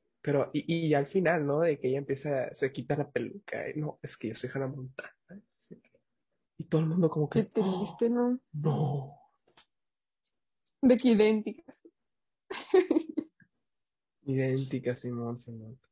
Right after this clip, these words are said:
Speaker 1: Pero sí. Sí, sí, sí. Tú nunca,
Speaker 2: Buenos
Speaker 1: nunca,
Speaker 2: fandoms.
Speaker 1: nunca fue tu crush ese compa. O sea, no había de esos de que nunca tuviste un crush en las películas, además de,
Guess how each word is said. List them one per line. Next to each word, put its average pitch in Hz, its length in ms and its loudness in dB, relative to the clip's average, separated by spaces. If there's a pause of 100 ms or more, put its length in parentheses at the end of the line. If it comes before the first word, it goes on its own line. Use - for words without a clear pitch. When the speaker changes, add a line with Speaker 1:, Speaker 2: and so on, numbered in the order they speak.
(1600)
Speaker 1:
Pero 131 160 -2
sí. 113 500 -8 (760)
Sí, 101 200 -6
sí, - 140 -14
sí. - 280 -12 (1160)
Tú 151 80 2
nunca, 156 300 6
Speaker 2:
Buenos 214 240 4
Speaker 1:
nunca, - 140 2
Speaker 2:
fandoms. 175 500 0 (360)
Speaker 1:
nunca 151 300 0
fue 196 140 -4
tu 226 140 -8
crush 170 260 0
ese 185 200 -4
compa. 220 460 -6
O 139 80 -2
sea, 156 160 2
no 151 80 4
había 175 180 2
de 185 100 0
esos 185 260 -4
de 160 140 -2
que - 340 -6 (540)
nunca 160 200 -2
tuviste 147 260 -2
un 156 60 -2
crush 143 280 0
en 165 60 -2
las 151 140 -4
películas, 131 480 0
además 135 560 0
de, 147 160 -2